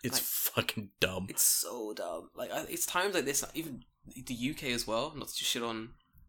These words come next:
Speaker 2: America, but I'd also shit on the U K. The U K now has the most deaths in Europe.
Speaker 1: Yeah?
Speaker 2: So
Speaker 1: Hmm.
Speaker 2: many, yeah. They didn't do, 'cause they didn't do anything.
Speaker 1: Right.
Speaker 2: Like, there was a side-to-side comparison with, uh, New Zealand. And New Zealand was like,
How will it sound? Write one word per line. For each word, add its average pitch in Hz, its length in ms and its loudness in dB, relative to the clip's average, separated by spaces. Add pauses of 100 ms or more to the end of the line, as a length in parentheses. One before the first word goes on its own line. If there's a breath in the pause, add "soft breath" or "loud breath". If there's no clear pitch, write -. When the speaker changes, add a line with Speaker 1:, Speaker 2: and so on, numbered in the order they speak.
(140)
Speaker 2:
America, 120 400 2
but 110 260 0
I'd 110 80 -2
also 117 220 -6
shit - 160 -2
on 113 100 -4
the 113 60 -6
U 117 140 -4
K. 127 260 0 (380)
The 127 80 -6
U 175 120 0
K 180 140 0
now 156 100 8
has 156 220 4
the 127 80 -2
most 123 420 0
deaths - 520 -2 (500)
in 117 180 -4
Europe. 117 300 -4 (360)
Speaker 1:
Yeah? 139 220 6 (460)
Speaker 2:
So - 180 2
Speaker 1:
Hmm. - 80 -2
Speaker 2:
many, 143 300 -4
yeah. 139 220 2 (760)
They - 80 2
didn't 170 140 8
do, - 340 0 (120)
'cause 156 120 -2
they 156 80 2
didn't 170 180 2
do 160 80 6
anything. 123 320 -2 (480)
Speaker 1:
Right. 90 340 2
Speaker 2:
Like, 127 200 4
there 143 80 0
was 139 120 2
a - 40 6
side-to-side 165 500 6
comparison 127 600 0
with, 110 380 -10
uh, 82 260 -4
New 120 160 -8
Zealand. 104 360 -6 (540)
And 123 80 -4
New 120 80 0
Zealand 147 300 2
was 123 100 0
like, 123 300 0